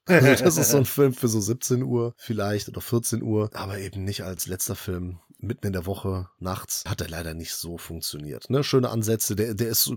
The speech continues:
Speaker 2: cool gemacht so, ne? Optisch ist der, ähm, sieht das alles ordentlich aus.
Speaker 1: Ja.
Speaker 2: Für ein Regiedebüt schon auch cool.
Speaker 1: Ja, äh, damit hast du jetzt quasi alles gesagt, was ich, äh, maximal hätte sagen können. Da habe ich mir dann tatsächlich schon deutlich lieber den Lost in the Stars angeschaut.
Speaker 2: Ja, Peter, was passiert denn da?
Speaker 1: Aus China.
Speaker 2: China.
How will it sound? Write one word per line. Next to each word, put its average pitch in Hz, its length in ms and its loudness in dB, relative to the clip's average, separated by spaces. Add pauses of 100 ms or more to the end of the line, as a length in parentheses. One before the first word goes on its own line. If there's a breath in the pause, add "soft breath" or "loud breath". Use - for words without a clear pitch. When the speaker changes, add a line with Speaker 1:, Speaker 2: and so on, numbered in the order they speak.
Speaker 2:
cool 139 120 6
gemacht 120 320 2
so, 120 180 0
ne? 104 160 -2
Optisch 107 380 -6
ist - 180 -8
der, 92 340 -6
ähm, 85 160 -10
sieht 98 140 -12
das - 140 -14
alles - 320 -8
ordentlich 92 400 -10
aus. 87 400 -12
Speaker 1:
Ja. 113 200 -8
Speaker 2:
Für - 200 0
ein - 20 4
Regiedebüt 113 600 4
schon 92 180 -4
auch - 320 -12
cool. 90 180 -12
Speaker 1:
Ja, 107 360 -4
äh, 110 280 -2
damit 107 240 -4
hast 113 160 -6
du 113 60 -10
jetzt - 120 -14
quasi 107 200 -6
alles 104 280 -8
gesagt, 107 280 -8
was 104 160 -10
ich, - 260 -14
äh, 107 220 -6
maximal 107 600 -6
hätte 104 180 -10
sagen 98 300 -8
können. 98 320 -14
Da 110 100 -2
habe 120 140 0
ich 117 100 -6
mir 131 100 -2
dann 120 180 -2
tatsächlich 127 520 -4
schon 123 540 -6
deutlich 120 560 -4
lieber 123 600 -4
den 117 580 -4
Lost 120 580 0
in 135 180 -4
the 117 100 0
Stars 175 680 0
angeschaut. 95 760 -8
Speaker 2:
Ja, - 120 -2
Peter, - 260 -10
was 71 120 -10
passiert - 320 -10
denn - 120 -14
da? - 220 -12
Speaker 1:
Aus 107 420 -8
China. 156 1080 -8
Speaker 2:
China. - 600 -2